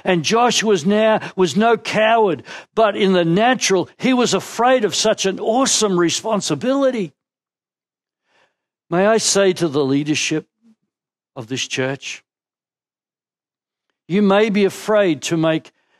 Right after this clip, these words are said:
some of the decisions that you are looking at to embark upon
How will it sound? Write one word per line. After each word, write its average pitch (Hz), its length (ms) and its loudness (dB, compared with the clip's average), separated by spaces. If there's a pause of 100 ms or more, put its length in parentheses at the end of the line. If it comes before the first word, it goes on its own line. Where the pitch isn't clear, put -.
(140)
some 202 320 0
of 180 140 0
the 156 100 0
decisions 143 760 -2
that 151 180 -4
you 156 220 0
are 139 60 2
looking 147 500 0
at 139 280 -2
to 143 180 -4
embark 147 500 -2
upon 113 540 -12